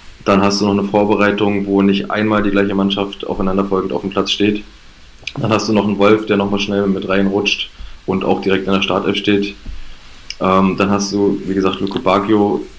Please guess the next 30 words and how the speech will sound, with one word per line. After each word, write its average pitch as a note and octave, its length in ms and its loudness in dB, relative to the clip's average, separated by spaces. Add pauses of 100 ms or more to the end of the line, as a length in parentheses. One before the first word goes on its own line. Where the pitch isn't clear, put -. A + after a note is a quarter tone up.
(480)
Rekordeinkauf, G2+ 800 2 (340)
ja, F#2+ 160 2 (180)
von F#2+ 140 0
dem G2 160 4
jetzt G2 180 0
irgendwie, F#2+ 500 -2 (140)
was F#2 160 -2
weiß G2 120 0
ich, A2+ 100 0
erwartet F#2+ 440 0
wird, G#2 240 0
der F#2+ 340 0
hier G2+ 140 0
teilweise G2 320 2
schon G2 160 0
mit F#2+ 140 0
Ronaldo G2 300 2
verglichen G#2 400 -4
wird, G2+ 160 -2
einfach F2+ 360 -6
nur, F#2+ 240 -2 (160)
weil F#2+ 100 0
er F2+ 60 0
drei F#2+ 160 0
Buden G2 260 0
in, F2+ 340 -2
in G2 80 -2
München G#2 260 0
macht. A2+ 200 0 (1300)
Äh, F#2 200 0